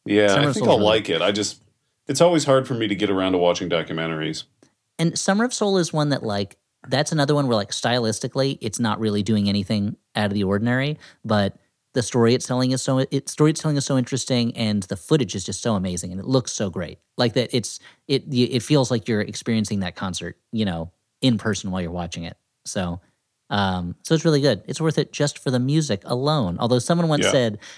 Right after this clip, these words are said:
Speaker 2: they were like, "Oh, well, if you wanna win an Academ-, a documentary Academy Award, uh, it should either be about the Holocaust or about music performers."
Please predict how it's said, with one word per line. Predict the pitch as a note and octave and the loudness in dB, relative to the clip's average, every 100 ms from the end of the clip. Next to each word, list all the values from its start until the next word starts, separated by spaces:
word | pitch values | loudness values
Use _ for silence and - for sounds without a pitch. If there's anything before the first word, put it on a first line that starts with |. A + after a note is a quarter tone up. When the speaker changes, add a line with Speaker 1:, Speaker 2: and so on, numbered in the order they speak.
| - | -4
Speaker 2:
they | C3+ | 0
were | C3 B2 | 2 2
like, | A2+ G#2 - _ _ | 0 -2 -8 _ _
"Oh, | C#3+ | 4
well, | C3+ | 4
if | B2 | 2
you | C#3+ | 0
wanna | D3 C#3+ | 2 2
win | B2+ A2+ | 2 2
an | G2+ | 0
Academ-, | B2 A2+ A2 | 0 0 0
a | A2+ | 0
documentary | A#2+ A2 A#2 G#2+ | 0 0 0 -2
Academy | F#2+ G#2 F#2+ | -2 -2 -2
Award, | F#2+ F2+ F2+ E2 - - - | -4 -2 -4 -4 -10 -18 -6
uh, | A#2 G#2 F#2+ - | 0 2 2 0
it | B2 | -2
should | B2+ | 2
either | A2+ G#2 | 2 2
be | A2 | 2
about | G2+ F#2+ | 2 0
the | |
Holocaust | D#2 G#2+ G2 G2+ - | 0 0 0 -2 -2
or | G#2+ | -2
about | G2 F#2+ | 0 0
music | G#2 A2 G2+ - | 0 0 0 -4
performers." | G2+ G2 F2+ E2 - | -6 -4 -4 -6 -10